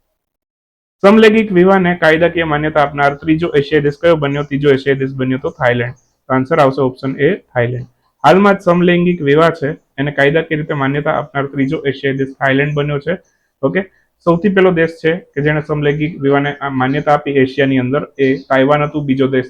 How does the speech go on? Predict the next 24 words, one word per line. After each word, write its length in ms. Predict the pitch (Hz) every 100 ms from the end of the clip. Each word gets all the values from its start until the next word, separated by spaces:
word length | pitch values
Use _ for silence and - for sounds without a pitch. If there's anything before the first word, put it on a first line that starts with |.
| 131
નેપાળ 320 | 127 156 160
બન્યો 240 | 143 147
હતો. 300 | 147 160 190 _ _ _
અને 460 | 131 135 135 131 131 _ _ _ -
થાઈલેન્ડની 400 | 160 175 208 220
વાત 220 | 208 190 190
કરું 160 | 185
તો 80 | 175
થાઈલેન્ડ 460 | - 151 175 190 160
દક્ષિણ 420 | 156 - 196 220 220
પૂર્વ 360 | - 196 196 208
એશિયાનો 460 | 180 185 196 180 165
તો 120 | 180
સૌથી 300 | 180 185 185
પહેલો 240 | 185 165
જ 40 | 147
દેશ 240 | 135 117
છે. 260 | - - - _ -
દક્ષિણ 360 | 135 135 190
પૂર્વ 320 | 196 185 180 175
એશિયાનો 420 | 170 185 175 175
સૌથી 300 | 175 165 175
પહેલો 200 | 170 165
દેશ 160 | 160